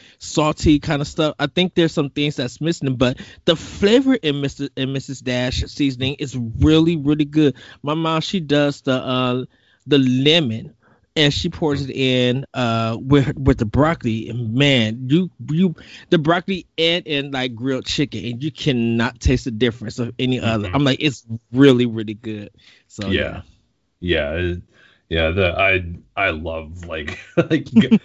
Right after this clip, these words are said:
Speaker 1: <laughs>
Speaker 2: I, I could spend so much money going, when I go shopping, just on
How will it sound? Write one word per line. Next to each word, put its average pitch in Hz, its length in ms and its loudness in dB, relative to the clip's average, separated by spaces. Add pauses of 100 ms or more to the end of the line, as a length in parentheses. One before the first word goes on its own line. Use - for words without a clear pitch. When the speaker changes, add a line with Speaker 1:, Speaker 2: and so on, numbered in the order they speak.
(100)
Speaker 1:
<laughs> - 160 -10
Speaker 2:
I, 110 400 0
I 113 140 0
could 117 220 -2
spend 87 440 -10
so 87 160 -8
much 87 300 -10
money 82 320 -8
going, 85 380 -6
when 87 100 -6
I 80 80 -6
go 82 180 -6
shopping, 80 640 -6
just 80 380 -8
on 82 420 -8